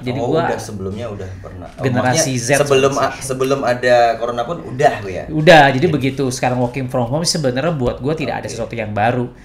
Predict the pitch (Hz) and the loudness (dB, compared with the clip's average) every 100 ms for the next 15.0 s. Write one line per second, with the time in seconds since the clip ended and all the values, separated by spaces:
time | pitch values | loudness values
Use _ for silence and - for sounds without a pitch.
0 | - - - - 110 117 104 110 107 104 | -20 -18 -16 -8 -6 -6 -6 -4 -4 -2
1 | - 135 - - 101 - 104 101 - - | -2 -4 -6 -14 -14 -10 -10 -10 -14 -20
2 | - - - - 65 - - - - - | -20 -16 -14 -12 -10 -12 -14 -18 -20 -20
3 | - 62 - - - - - - - 95 | -20 -20 -20 -20 -20 -20 -20 -20 -16 -12
4 | 120 107 - 107 107 120 107 104 101 95 | -6 -6 -2 -4 -4 -8 -6 -8 -6 -6
5 | 98 101 104 104 104 104 101 95 101 - | -8 -8 -10 -10 -8 -8 -8 -10 -14 -14
6 | 104 104 - 73 92 131 135 - 160 147 | -14 -12 -8 -6 0 0 0 0 -4 -6
7 | 127 120 131 139 143 107 113 113 120 92 | -8 -6 -2 -2 -4 -10 -8 -6 -6 -6
8 | 87 - - - - - 104 101 101 104 | -14 -20 -20 -20 -20 -16 -14 -10 -8 -6
9 | 104 95 117 110 101 - 131 117 110 120 | -4 -4 -6 -8 -12 -8 -8 -4 -4 -6
10 | 139 131 - - - 107 131 139 123 - | -6 -6 -8 -14 -6 -4 -4 -6 -10 -12
11 | - - 101 95 127 - 98 104 - - | -16 -12 -8 -6 -4 -6 -6 -8 -10 -8
12 | - - 220 - 175 131 - 156 175 202 | -4 2 2 4 2 2 0 0 2 2
13 | 180 165 156 151 - - - 220 147 170 | 2 2 0 -4 -8 -12 4 6 8 6
14 | 165 147 156 151 147 156 151 143 147 151 | 4 6 4 4 2 2 2 2 2 -2